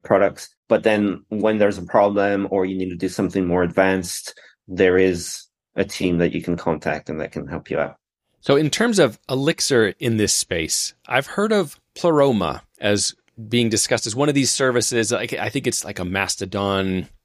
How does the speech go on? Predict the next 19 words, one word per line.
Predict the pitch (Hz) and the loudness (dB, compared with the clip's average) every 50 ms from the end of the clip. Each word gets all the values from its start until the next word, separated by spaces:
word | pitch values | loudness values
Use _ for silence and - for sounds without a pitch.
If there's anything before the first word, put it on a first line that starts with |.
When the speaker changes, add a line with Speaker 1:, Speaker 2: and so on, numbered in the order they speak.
| _ _ _ _ _ _ _ - | _ _ _ _ _ _ _ -10
Speaker 2:
instance, | 123 113 104 - - 101 98 95 92 - - - - - _ - | -6 -4 -4 -4 -4 -4 -4 -4 -2 -4 -4 -4 -6 -8 _ -2
but | - 127 | 0 0
it's | 123 - - | 0 2 0
written | 117 110 107 | -2 0 0
in | 101 104 | 0 2
Elixir. | 117 143 165 - - - - - _ _ _ _ _ _ - | 2 2 0 -2 -4 -8 -10 -12 _ _ _ _ _ _ -20
But | 123 117 120 127 120 - | -10 -2 0 0 0 0
is | 151 147 143 | 0 -2 2
there | 147 165 165 | 4 4 4
any | 139 202 233 254 | 4 2 2 4
relationship | 208 208 185 180 170 - - 156 135 - - - 127 123 - _ _ _ _ _ _ _ - | 4 4 4 4 2 2 0 -2 -2 -4 -2 0 0 0 -2 _ _ _ _ _ _ _ -10
with | 117 117 123 120 117 117 113 107 - - - - _ _ _ _ _ _ _ - | -4 0 2 4 4 4 4 2 -2 -6 -20 -20 _ _ _ _ _ _ _ 0
Bonfire | 127 127 139 147 135 - - 117 107 107 104 104 101 101 101 | 2 2 2 2 0 0 -2 0 2 2 4 4 4 4 4
and | 98 - 98 95 | 2 -2 -8 -12
Pleroma | - - 107 107 113 120 131 135 131 131 131 131 127 - | -10 -8 -2 0 2 2 2 2 2 2 2 2 2 2
or | 104 101 | 2 2
anything | 113 143 135 117 123 117 | 2 2 0 0 -2 -2
like | 104 101 92 - | -2 -2 -4 -4
that? | - - - | -8 -10 -10